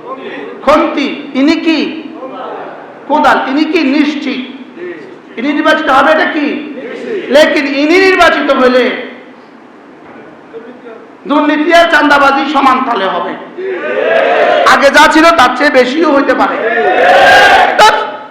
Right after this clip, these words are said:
আরে কথা শুনেন না, বুঝেন না। আর ইনি নির্বাচিত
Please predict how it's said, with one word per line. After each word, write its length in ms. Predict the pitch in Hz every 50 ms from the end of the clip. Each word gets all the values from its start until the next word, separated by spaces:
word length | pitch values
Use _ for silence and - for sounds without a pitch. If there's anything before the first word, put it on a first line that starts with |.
| - - - - - - - 226 220 220 269 269 214 - - - - - - - - - - - - - - - - - - - - - - - - - - - - - - - - - -
আরে 120 | 262 311 -
কথা 220 | - 302 330 330 320
শুনেন 400 | - - - 302 330 349 349 349
না, 260 | 294 240 214 196 170 - - -
বুঝেন 300 | - 294 320 - - -
না। 260 | - - - - - - - - - - - - - - - - - - - - - - - -
আর 320 | 214 - - - - -
ইনি 640 | 277 302 302 302 339 359 403 427 381 - - - - - - - - - - -
নির্বাচিত 560 | 302 330 320 320 320 302 - - 277 294 302